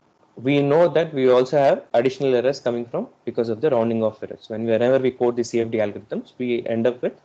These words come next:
rounding off errors. And even if, if, if this rounding off errors are also going, say, we cannot set delta T and delta X zero, but for given delta T and delta X, if you run for, say, millions of iterations,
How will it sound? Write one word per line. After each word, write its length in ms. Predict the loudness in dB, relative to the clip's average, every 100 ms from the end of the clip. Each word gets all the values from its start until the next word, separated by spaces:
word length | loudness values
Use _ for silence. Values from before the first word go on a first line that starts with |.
| _ _ -2
rounding 300 | 0 0 -2
off 140 | -6
errors. 280 | -8 -8 -14 _ _ _ _ -6
And 160 | -4 -2
even 180 | 0 0
if, 160 | -2 -4
if, 200 | -6 -4 -8
if 160 | -2
this 180 | -2 0
rounding 320 | 0 0 2
off 160 | 2 2
errors 240 | 0 0
are 120 | 0
also 320 | 2 2 0 0
going, 160 | 0 -2 -14 _ _ _ _ _ _ _ _ _ -8 -8 _ _
say, 540 | -2 0 2 0 -6 -16 _ _ _ -10
we 120 | -8
cannot 520 | -2 0 2 2 -2 -4
set 360 | -2 -2 0
delta 380 | 2 2 4 2
T 200 | 2 0
and 120 | 0
delta 220 | -2 -2
X 220 | -4 -6 -6
zero, 280 | -2 -2 -6 _ _ -8
but 140 | -6
for 140 | 0 -2
given 380 | 2 2 2
delta 240 | 2 2 0
T 140 | 0
and 100 | -4
delta 240 | -6 -2 0
X, 260 | 0 -4
if 140 | -4 0
you 80 |
run 340 | 0 0 -2 -6
for, 400 | -2 0 0 -4
say, 480 | -6 -4 -4 -6 -10 -18 _
millions 360 | 0 2 2 0
of 120 | -4
iterations, 540 | -4 -8 -6 -8 -10